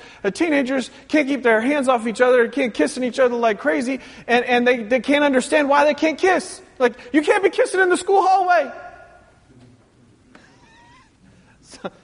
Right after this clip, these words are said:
Did he just say that? In a healthy marriage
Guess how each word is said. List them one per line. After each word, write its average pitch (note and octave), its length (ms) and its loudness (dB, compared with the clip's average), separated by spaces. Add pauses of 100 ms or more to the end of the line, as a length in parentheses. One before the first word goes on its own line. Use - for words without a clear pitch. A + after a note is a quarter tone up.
(180)
Did G2 160 -8
he G#3 140 4
just E3 260 2
say D3 180 4
that? F4 280 2 (2750)
In C4 120 0
a B3 140 0
healthy D4 480 -2
marriage B3 840 -2